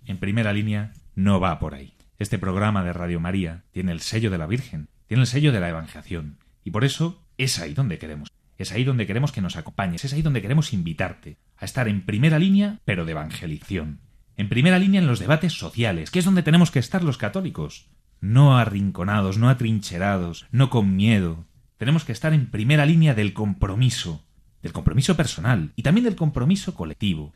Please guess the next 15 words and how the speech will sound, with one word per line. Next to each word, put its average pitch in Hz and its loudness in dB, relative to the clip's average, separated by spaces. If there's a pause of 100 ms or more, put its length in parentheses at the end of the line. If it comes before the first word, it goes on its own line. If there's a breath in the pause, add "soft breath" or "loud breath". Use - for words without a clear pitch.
(120)
del 98 -10
compromiso 151 2 (100)
unos 143 8
con 101 -2
otros, 95 0
juntos, 110 4
en 110 2
equipo. 98 -2 (500)
En 113 -4
primera 170 4
línea, 196 2
¿para 87 -6
qué? - -8 (200)
Para 120 2
construir 139 0